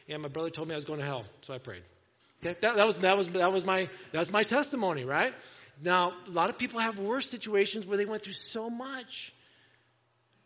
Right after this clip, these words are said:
Kids, I'm gonna tell you right now, you wanna know why your parents and your grandparents worry about you so much? And why they tell you, "Don't do that, don't hang out with that person, don't go." You know why they do that?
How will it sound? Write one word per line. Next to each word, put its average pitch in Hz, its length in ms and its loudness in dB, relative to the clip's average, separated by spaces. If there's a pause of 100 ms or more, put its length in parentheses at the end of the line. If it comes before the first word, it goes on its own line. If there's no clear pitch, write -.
(760)
Kids, 143 400 -2
I'm 156 40 -14
gonna 190 120 -6
tell 196 160 -6
you 170 100 -2
right 151 220 -2
now, 147 260 -6 (1600)
you 160 120 -6
wanna 226 140 -4
know 196 240 -2
why 190 220 -2
your 170 180 -4
parents 180 600 -8
and 160 120 -8
your 139 120 -8
grandparents 160 960 -10 (880)
worry 147 240 -4
about 170 300 -4
you 185 100 -6
so 190 220 -6
much? 185 500 -10 (540)
And 135 100 -10
why 156 120 -4
they 190 120 0
tell 190 180 -8
you, 185 120 -6
"Don't 185 260 -12
do 202 120 -10
that, 180 260 -4 (140)
don't 202 180 -6
hang 196 140 -4
out 185 100 -6
with 180 120 -8
that 170 140 -4
person, 165 320 -8 (300)
don't 185 180 -2
go." 226 80 0
You 180 180 0
know 208 40 2
why 214 120 0
they 220 120 -2 (140)
do 214 100 -6
that? 233 160 0